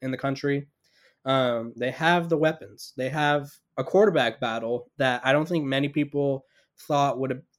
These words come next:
carried over into this year, but Cade McNamara and J J McCarthy are dueling it out again.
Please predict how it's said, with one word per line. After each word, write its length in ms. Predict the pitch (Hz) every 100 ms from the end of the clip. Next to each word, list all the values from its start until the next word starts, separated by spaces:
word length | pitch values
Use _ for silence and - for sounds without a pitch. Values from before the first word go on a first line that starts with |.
| -
carried 340 | 170 160 131
over 260 | 139 175 117
into 200 | 117 127
this 200 | 120 -
year, 120 | 131
but 160 | 127 127
Cade 200 | 147 139
McNamara 540 | 127 131 139 131 135
and 100 | 131
J 140 | 131
J 120 | 127 127
McCarthy 440 | 123 127 127 143
are 60 | 127
dueling 320 | 127 131 123
it 60 |
out 180 | 117 117
again. 420 | 117 117 117 151